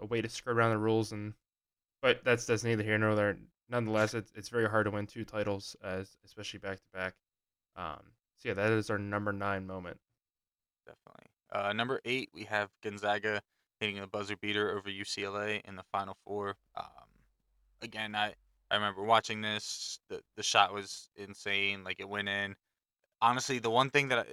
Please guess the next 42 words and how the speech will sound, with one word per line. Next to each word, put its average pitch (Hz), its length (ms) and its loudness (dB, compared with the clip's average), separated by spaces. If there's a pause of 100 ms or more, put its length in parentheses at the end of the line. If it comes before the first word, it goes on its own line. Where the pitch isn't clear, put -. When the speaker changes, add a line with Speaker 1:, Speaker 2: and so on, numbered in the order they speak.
(220)
Speaker 2:
this 131 160 4
shot 123 420 8
is, 104 440 -10
like, 98 260 -4 (100)
the 104 160 -6
only 107 220 -2
thing 104 260 -4
that 98 100 -2
I 95 120 4
rem-, 95 180 -2 (100)
distinctly 101 520 -4
remember 95 420 0
<laughs> - 60 -10
from - 220 -4
last - 320 4
year's 98 320 -2 (480)
March 107 220 2
Madness 101 340 -2
tournament, 110 440 -4 (220)
and 117 120 4
I 110 60 8
remember 113 460 4
it 98 200 2 (380)
because, 104 640 0
um, 95 400 0
Suggs 117 640 0 (440)
hit - 320 -4
the 113 60 -2
shot 123 520 8 (500)
and 110 180 -2
ran 113 220 4
over 113 240 0
and 104 140 0
jumped 110 220 0
on 110 120 2
top 110 240 6
of 101 60 -8
the 104 60 -2
one 104 160 -2
table 110 360 0
and 95 160 -4
yelled 107 380 4